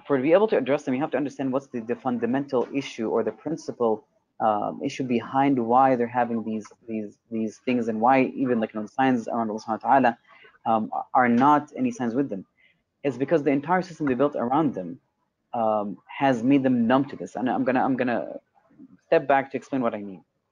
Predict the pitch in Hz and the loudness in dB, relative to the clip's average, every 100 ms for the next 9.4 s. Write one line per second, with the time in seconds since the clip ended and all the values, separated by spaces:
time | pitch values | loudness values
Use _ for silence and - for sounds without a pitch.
0 | _ _ _ _ _ _ _ 127 135 175 | _ _ _ _ _ _ _ -8 0 2
1 | 226 226 180 135 151 147 139 135 139 107 | 4 4 0 2 2 2 -2 -2 -2 -2
2 | 92 - _ _ - 143 117 131 131 139 | -10 -10 _ _ -6 -4 2 2 2 0
3 | 131 123 117 - _ 123 113 107 104 - | 0 0 -4 -14 _ -4 -2 -2 -6 -12
4 | _ _ _ 131 123 180 196 143 120 - | _ _ _ -8 2 2 2 -2 -4 -2
5 | 139 113 98 - _ _ _ 131 160 175 | -4 -4 -10 -12 _ _ _ -2 0 -2
6 | - 156 147 139 - 123 117 110 110 - | 2 2 2 -2 -2 -4 -4 -8 -20 -20
7 | _ 98 - 123 - 165 - - - 135 | _ -20 -8 -8 0 0 0 -8 -4 -6
8 | 135 - - 117 113 107 107 160 147 120 | -6 -6 0 2 2 0 0 0 0 -2
9 | 110 117 - - | -2 -4 -12 -20